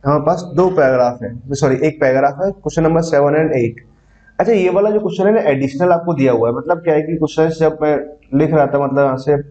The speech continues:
type हो रहा था, तो इस क्वेश्चन को हटाने का फिर इच्छा नहीं हुई, ये क्वेश्चन क्यों हटाओ एक, तो इसको क्या है, कोई numbering नहीं दिया, बस additional डाल करके छोड़ दिया कि आपको solve कर लीजिए, आपको तो सीखना है ना, learning phase में हो आप, तो सीखो ना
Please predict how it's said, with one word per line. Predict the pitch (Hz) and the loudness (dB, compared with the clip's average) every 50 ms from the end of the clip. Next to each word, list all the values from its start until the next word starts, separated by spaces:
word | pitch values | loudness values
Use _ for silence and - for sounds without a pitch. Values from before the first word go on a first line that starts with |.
| - _ _ _ _ _ - | -18 _ _ _ _ _ 0
type | 139 135 135 135 135 | 0 0 0 0 -2
हो | 151 | 0
रहा | 160 156 135 | 0 0 0
था, | - 147 156 190 - - - - _ _ - _ _ _ _ - | 0 -2 -6 -6 -6 -10 -16 -20 _ _ -20 _ _ _ _ -4
तो | 170 | -2
इस | 165 | 0
क्वेश्चन | 175 165 175 185 175 | 2 2 2 2 2
को | 175 - 196 | 2 0 0
हटाने | 156 - 151 147 151 156 | 0 0 -2 0 0 -2
का | 156 175 | -2 -2
फिर | 175 180 175 | 0 0 0
इच्छा | 156 - - 170 | 0 0 0 0
नहीं | 160 151 131 | 0 2 0
हुई, | 117 110 113 107 107 - - - - - - - - _ _ - | 0 -2 -4 -4 -8 -10 -12 -16 -18 -20 -20 -20 -20 _ _ -2
ये | 175 | 0
क्वेश्चन | 170 170 175 185 185 | 0 2 2 2 0
क्यों | 180 180 180 190 160 | 0 0 0 0 0
हटाओ | 123 107 113 104 104 117 | 0 -2 -2 -2 -2 -2
एक, | 117 - - - - - - _ _ - | -4 -6 -10 -18 -20 -20 -20 _ _ -4
तो | 156 | -2
इसको | 151 190 214 | 0 0 0
क्या | 208 196 | 2 2
है, | 196 | 2
कोई | 208 202 185 | 2 2 2
numbering | 151 143 143 151 175 185 190 | 0 0 0 0 0 0 0
नहीं | 180 165 139 | 0 0 0
दिया, | 120 113 110 107 110 127 | 0 0 -2 -2 -2 -4
बस | 139 147 143 160 | -6 -2 0 0
additional | 139 139 143 139 143 - 170 160 160 | 0 2 0 -2 -2 0 0 0 2
डाल | 147 139 131 139 | 2 2 0 0
करके | 139 143 156 165 | -2 -6 -6 -6
छोड़ | - 160 147 143 | -2 -2 0 2
दिया | 151 175 185 202 | 2 2 2 0
कि | 196 - _ _ _ _ - 151 180 | -2 -8 _ _ _ _ -4 0 0
आपको | 180 170 170 180 | 0 0 0 -2
solve | 214 220 214 196 196 | -2 0 0 0 0
कर | 180 175 147 | 0 -2 -2
लीजिए, | 135 131 123 123 | 0 0 0 0
आपको | 120 117 120 143 | 0 0 -2 -4
तो | 139 151 | -6 -6
सीखना | 143 156 147 131 143 160 165 | -2 -2 -4 -2 0 0 0
है | 147 143 | 0 2
ना, | 156 147 139 139 135 135 | 0 -2 0 0 0 0
learning | 135 135 147 160 165 | 0 0 -2 -2 -2
phase | 160 151 139 135 127 | -2 -2 -2 0 0
में | 135 120 | 0 0
हो | 107 | 0
आप, | 101 - - | -2 -4 -8
तो | 123 | -14
सीखो | 113 - 131 127 - 117 123 | -8 -4 -4 -2 -2 -2 -2
ना | 139 | -2